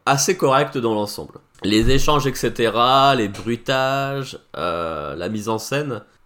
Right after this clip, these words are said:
même si c'est que le premier épisode, euh, il y a quand même quelque chose, il, je sais pas. Je sais pas si c'est mon cerveau, euh, mes souvenirs, ma nostalgie qui veut voir quelque chose de bien, là où il y a un peu... Voilà. Je sais que c'est un peu naze,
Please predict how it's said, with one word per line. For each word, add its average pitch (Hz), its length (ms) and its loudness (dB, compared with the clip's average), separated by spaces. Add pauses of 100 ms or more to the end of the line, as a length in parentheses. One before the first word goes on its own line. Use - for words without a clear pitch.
même 151 200 -2
si 170 200 -8
c'est 160 160 -4
que 143 80 -4
le 143 80 -4
premier 139 340 -2
épisode, 135 640 -4
euh, 113 240 0
il 110 60 -6
y 120 40 -2
a 113 60 -2
quand - 240 -6
même 170 240 -4
quelque 135 380 -2
chose, 147 500 -4
il, 120 200 -10
je 127 40 -10
sais 190 200 -2
pas. 110 420 0 (580)
Je - 60 -16
sais 165 140 0
pas 226 160 4
si 180 180 -2
c'est 170 220 2
mon 165 200 2
cerveau, 180 840 -2
euh, 117 360 2
mes 127 140 2
souvenirs, 156 440 -4
ma 117 140 2
nostalgie 147 760 -2
qui - 220 -10
veut 110 400 -6 (640)
voir 123 300 -2
quelque 113 300 -2
chose 110 260 -4
de 101 140 -6
bien, 104 500 -4
là 95 220 -2
où 95 100 -2
il 90 80 -6
y 90 40 -4
a 85 60 -4
un 85 160 -6
peu... - 180 -12
Voilà. 92 280 -4 (320)
Je - 160 -4
sais 135 460 4
que - 40 -4
c'est 120 140 -2
un 98 140 -2
peu 120 260 4
naze, 127 480 0